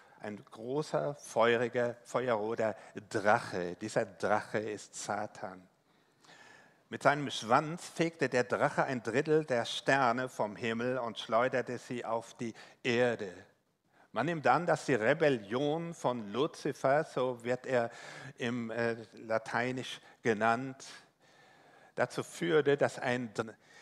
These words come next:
die Rebellion kam. Er stand vor der Frau, die ihr Kind gebären sollte, und wollte es verschlingen, sobald es geboren werde, wäre.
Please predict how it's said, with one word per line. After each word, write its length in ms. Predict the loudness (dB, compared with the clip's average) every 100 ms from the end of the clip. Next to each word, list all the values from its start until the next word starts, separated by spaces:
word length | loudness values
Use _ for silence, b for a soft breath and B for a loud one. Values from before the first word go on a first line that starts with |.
| B
die 80 | -4
Rebellion 680 | -4 0 -2 -2 -6 -8 -10
kam. 360 | -10 -8 -10 -16 _ _ _ _ _ _ _ B B B B B B
Er 140 | 0 0
stand 480 | 4 2 2 -4 -14
vor 400 | 0 8 10 10
der 100 | 6
Frau, 500 | 4 6 6 6 2
die 140 | -2
ihr 180 | 0 0
Kind 440 | 4 2 2 -2
gebären 460 | -6 2 4 4 0
sollte, 460 | 0 0 0 0 0
und 220 | -2 0
wollte 280 | 2 2 -2
es 140 | -4
verschlingen, 760 | -4 -4 -2 0 0 -2 -8 B B B B
sobald 580 | -4 2 4 4 0 -6
es 360 | -8 -10 -8 -6
geboren 680 | -4 -2 2 2 2 -2 B B -6
werde, 640 | 2 4 4 2 -4 -4
wäre. 440 | 0 2 0 -6